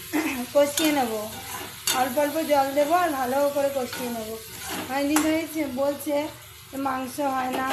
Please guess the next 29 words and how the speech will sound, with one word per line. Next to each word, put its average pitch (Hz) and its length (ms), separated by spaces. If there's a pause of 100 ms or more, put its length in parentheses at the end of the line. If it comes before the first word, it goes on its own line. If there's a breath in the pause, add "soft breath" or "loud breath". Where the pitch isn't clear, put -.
(480)
আর 247 120
আসলে 269 300
আমরা 285 200 (100)
এক 277 180
মাস 311 260
টানা 285 260
মাংস 262 300 (140)
খাইনি, 262 400 (640)
ওই 247 140
জন্য 277 180 (120)
আরেকবার 262 440 (280)
নিয়ে 262 280
এলাম। - 240 (1600)
দেখো, 277 240
মাংসটা 277 440 (140)
একটু 269 180
খুব 277 180
সুন্দর 285 300
কালার 254 280
হয়েছে। 269 360 (1900)
এবার 285 180
অল্প 269 220
অল্প 285 160 (120)
জল 269 260
দিয়ে 294 140
আমি 311 140
ভালো 254 260
করে 277 220
এটা 294 160